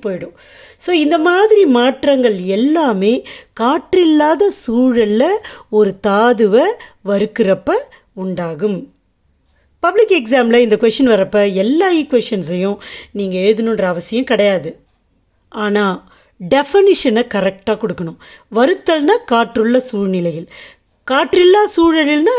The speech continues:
ஹெட்டிங்லே இருக்கு. ரெண்டாவது, இங்க முக்கியமானது உலோகத்தின் உருகுநிலையை விட குறைவான வெப்பநிலையில் வெப்பப்படுத்தணும். இது காற்றில்லா சூழலில் அல்லது கட்டுப்படுத்தப்பட்ட அளவிலான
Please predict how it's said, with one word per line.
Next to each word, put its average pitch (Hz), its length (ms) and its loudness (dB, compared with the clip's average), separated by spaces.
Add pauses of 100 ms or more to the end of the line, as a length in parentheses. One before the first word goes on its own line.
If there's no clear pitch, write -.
(120)
ஹெட்டிங்லே 220 380 0
இருக்கு. 180 440 -2 (340)
ரெண்டாவது, 381 420 0
இங்க 330 220 4
முக்கியமானது 320 680 0
உலோகத்தின் 311 600 0
உருகுநிலையை 311 640 0
விட 311 340 -2 (280)
குறைவான 381 560 2
வெப்பநிலையில் 240 640 0
வெப்பப்படுத்தணும். 190 720 -4 (360)
இது 339 300 0
காற்றில்லா 381 560 2
சூழலில் 359 400 2
அல்லது 320 360 2
கட்டுப்படுத்தப்பட்ட 311 920 -2
அளவிலான 269 580 0